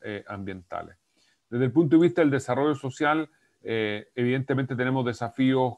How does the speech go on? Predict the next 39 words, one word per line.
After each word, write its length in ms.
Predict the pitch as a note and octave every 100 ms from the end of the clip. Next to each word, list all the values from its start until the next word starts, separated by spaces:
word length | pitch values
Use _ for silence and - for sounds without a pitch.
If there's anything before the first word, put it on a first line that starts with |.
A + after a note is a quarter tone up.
| _
con, 360 | C#3+ D3+ C#3+ C3+
eh, 200 | A#2+ A#2
la 100 | A2+
pandemia, 440 | A#2 A#2 C3+ C#3
a 40 |
los 120 | A#2+ -
cuales 200 | A#2 A2+
ya 120 | A2+
me 100 | A2+
hice 160 | A2
referencia, 680 | A2 - B2 C#3 C3+ D3 C#3 - _ _
pero 140 | -
hay 60 | D3+
desafíos 560 | D3 C3+ B2 D3+ D3+ D3
importantes 580 | C3+ B2+ - C#3 B2+
como 200 | - B2+ A#2+
el 60 |
de 80 | A2+
la 60 | A2
inclusión, 720 | G#2 G2 F2+ C3+ C3 B2 A2+
sobre 280 | A#2 G#2+ G#2
todo 180 | B2
de 60 | B2
mujeres 560 | A2 G#2+ - C#3 C3+ A#2
en 100 | A2+
este 180 | A2+
sector, 520 | G#2+ G#2 - B2+ B2 - _ _ _ _
eh, 840 | - A2+ A2 G#2+ G#2+ G#2 G2+ G2+ -
eh, 360 | G#2+ G#2 G2+ A2
de 160 | G#2+
formación 600 | - C3+ A#2+ A2+ - D#3
o 60 | C3+
capacitación 720 | A#2+ A2 A#2 A2 - D3+ C3+
por 120 | B2+
la 60 | A#2+
incorporación 520 | A2+ G#2 G#2+ C3 B2
de 80 | A#2
nuevas 240 | B2 A2+
tecnologías, 800 | A#2+ A2 G#2 G#2 D#3 C#3 A#2